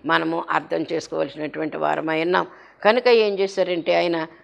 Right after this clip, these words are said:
ధూమమయమైపోయారు, ఒక్కొక్క అడుగు కూడా, ఆ పర్వతం అంతా కూడా. అందుకే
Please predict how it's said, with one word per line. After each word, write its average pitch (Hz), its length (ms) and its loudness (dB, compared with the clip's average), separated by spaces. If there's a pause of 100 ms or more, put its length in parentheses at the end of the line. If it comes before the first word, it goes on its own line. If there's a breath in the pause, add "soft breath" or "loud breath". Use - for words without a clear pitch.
(100)
ధూమమయమైపోయారు, 175 1040 2
ఒక్కొక్క 180 400 -2
అడుగు 160 280 0
కూడా, 147 300 -2 (300 loud breath)
ఆ 175 80 2
పర్వతం 170 500 0
అంతా 156 240 -4
కూడా. 147 260 -6 (100)
అందుకే 185 520 0